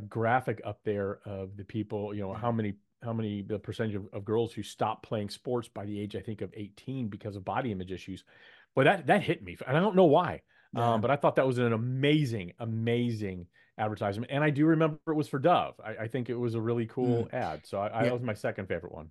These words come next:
Speaker 2: I'm really gra-, glad you brought that up. That's not anywhere on my list. And as soon as you said it, I remember sitting in there going, uh, thinking that that was powerful. 'Cause I think it wasn't eighteen, I think it was fourteen,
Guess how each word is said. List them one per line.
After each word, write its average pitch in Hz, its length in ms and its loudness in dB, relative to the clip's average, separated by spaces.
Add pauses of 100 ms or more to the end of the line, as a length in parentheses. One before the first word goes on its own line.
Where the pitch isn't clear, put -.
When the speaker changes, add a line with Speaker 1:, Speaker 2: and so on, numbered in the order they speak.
Speaker 2:
I'm 151 280 4
really 135 200 6
gra-, 120 240 2
glad 123 240 2
you 113 60 -2
brought 113 200 0
that 110 120 -2
up. 117 140 -2
That's 117 200 -2
not 131 320 2
anywhere 127 360 2
on 123 80 4
my 117 120 4
list. 123 320 0
And 117 100 -2
as 107 100 -4
soon 190 160 2
as 160 100 4
you 127 80 4
said 139 220 0
it, 113 320 -4
I 117 140 0
remember 120 720 2 (360)
sitting 123 320 2
in 113 80 2
there 117 180 2
going, 117 320 -4
uh, 123 160 -2 (340)
thinking 165 300 6
that 131 100 6
that 131 160 4
was 127 100 -2
powerful. 131 380 2
'Cause 127 120 -2
I 143 60 2
think 254 200 2
it 247 80 -4
wasn't 175 240 0
eighteen, 165 240 -2
I 117 40 -2
think 165 120 -2
it - 20 -2
was 143 120 -6
fourteen, 196 640 0